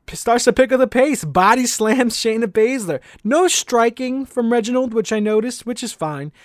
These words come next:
Uh, but, yeah, I guess it's all about perceptions, 'cause it, think about if they put that in a gif, like, what's it really gonna look like? So, body slams and splashes and stuff like that from Reginald. Uh, so he's, he does that stuff for his offense instead of anything like kicks or punches or, or, or any strikes like that.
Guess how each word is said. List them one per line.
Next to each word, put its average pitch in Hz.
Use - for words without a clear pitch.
Uh, 156
but, 165
yeah, 180
I 185
guess 175
it's 156
all 160
about 156
perceptions, 160
'cause 175
it, 190
think 220
about 190
if 170
they 170
put 185
that 165
in 151
a -
gif, 143
like, 135
what's 139
it 143
really 131
gonna 127
look 127
like? 113
So, 160
body 175
slams 165
and 135
splashes 165
and 151
stuff -
like 147
that 151
from 147
Reginald. 139
Uh, 139
so 147
he's, 143
he 180
does 160
that 160
stuff 151
for 143
his 143
offense 147
instead 135
of 131
anything 135
like 120
kicks -
or 131
punches 123
or, 107
or, 110
or 117
any 135
strikes -
like 113
that. 113